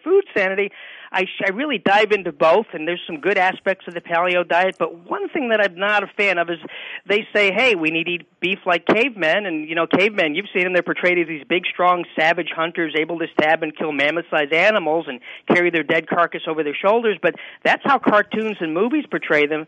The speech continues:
but it's far from the truth. Cavemen were actually short and stocky. In fact, they weren't much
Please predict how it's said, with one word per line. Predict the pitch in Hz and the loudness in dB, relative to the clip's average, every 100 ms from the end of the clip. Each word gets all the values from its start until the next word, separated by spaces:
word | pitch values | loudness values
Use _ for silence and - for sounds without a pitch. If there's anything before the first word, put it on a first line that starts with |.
| _ | _
but | 147 | -2
it's | 131 - - | -2 -2 2
far | 135 | 4
from | 151 220 254 | 4 -2 -4
the | 285 - | -6 -4
truth. | 302 190 - - - - | 0 -2 -4 -18 -14 0
Cavemen | 190 247 240 240 226 | 2 2 0 0 0
were | 208 | 0
actually | 185 196 - 175 - - | 2 0 -2 -4 -4 0
short | 214 254 - | 4 2 2
and | 196 196 - - | -2 -2 -4 -2
stocky. | 214 214 247 - 123 123 - - | 4 4 2 -2 -10 -10 -16 -8
In | 170 151 | -6 -4
fact, | - 233 - | 2 2 2
they | 185 | -2
weren't | 175 226 233 | 2 0 2
much | 208 | 0